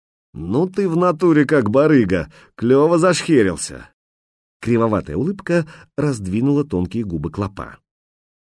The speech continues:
Тускло блеснула стальная фикса. А чего делать? Я откинулся, а дом сгорел. Соседи расселили кого куда, а мне в лоб: «Иди туда, откуда вышел».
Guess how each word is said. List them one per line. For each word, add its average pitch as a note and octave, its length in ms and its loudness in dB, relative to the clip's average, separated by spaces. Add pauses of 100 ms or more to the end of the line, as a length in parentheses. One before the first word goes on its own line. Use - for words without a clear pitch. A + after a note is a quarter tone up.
(200)
Тускло F3 440 -2
блеснула F#2 680 -2 (140)
стальная D#2 480 -6
фикса. - 540 -12 (400)
А G3+ 180 -6
чего G#3+ 360 2
делать? D#2 420 -6 (420)
Я E3 300 0
откинулся, D3+ 600 0
а E2+ 40 -6
дом D3+ 220 -4
сгорел. E2 480 -2 (420)
Соседи D3+ 480 0
расселили G2+ 540 0
кого G#2 260 -2
куда, E3 400 2 (140)
а A2+ 120 -4
мне F3+ 200 2
в A2 80 2
лоб: G#2+ 340 4 (280)
«Иди F3+ 300 0
туда, B2+ 300 2
откуда G2+ 360 0
вышел». D2 380 -6